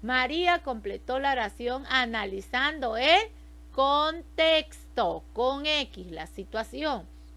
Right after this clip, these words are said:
Veintidós. Si mal a mamá, ella me castigará. Entonces la palabra correcta es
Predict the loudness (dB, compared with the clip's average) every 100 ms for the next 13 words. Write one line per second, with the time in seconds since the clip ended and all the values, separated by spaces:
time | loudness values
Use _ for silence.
0 | -8 -6 -6 -6 -4 0 0 -2 -8 -20
1 | -20 -6 0 2 2 0 2 2 2 -4
2 | -8 -8 -8 -4 -2 -2 -6 -4 -2 -2
3 | -2 -4 -6 -8 -6 -2 2 4 2 -6
4 | -20 -20 -16 -8 -6 -6 -10 -10 -8 -6
5 | -6 -4 -4 -4 -4 -4